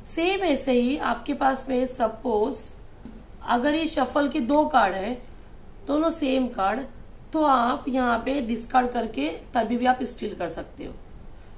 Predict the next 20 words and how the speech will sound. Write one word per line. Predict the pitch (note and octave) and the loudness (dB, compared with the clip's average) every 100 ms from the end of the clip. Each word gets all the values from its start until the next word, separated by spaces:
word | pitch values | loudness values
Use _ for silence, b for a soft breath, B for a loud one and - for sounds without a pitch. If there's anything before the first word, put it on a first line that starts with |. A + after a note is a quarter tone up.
| - | -16
आपके | - G4 - - | 0 2 2 2
हाथ | E4+ D#4 D4 | 4 6 4
में | D#4 | 0
कोई | C4 C#4+ | 2 2
भी | C#4+ E4 | 2 2
card | D#4 C#4 C4+ | 4 4 6
हो, | |
दो | C#4 C4 C#4 | 4 4 2
same | C#4 C4+ C4+ | 2 0 0
card | B3+ C4 C4 | 4 4 6
होंगे, | B3 A#3+ B3 C4 C#4+ B B B - | 4 2 4 2 0 B B B 0
तो | E4 | 6
आप | D4 B3+ C4+ | 8 8 6
दोनों | A3+ B3 B3+ C#4+ | 4 4 6 4
card | C4 A3+ A3 | 4 2 2
को | C4+ | 2
डालकर | A3+ G3 F#3 A#3 A#3+ | 4 2 0 0 2
आप | G#3+ A3+ C#4+ - | 4 4 2 -2
यहाँ | A#3+ G#3+ F#3+ F3+ | -2 0 -2 -2
पे | A3+ | -2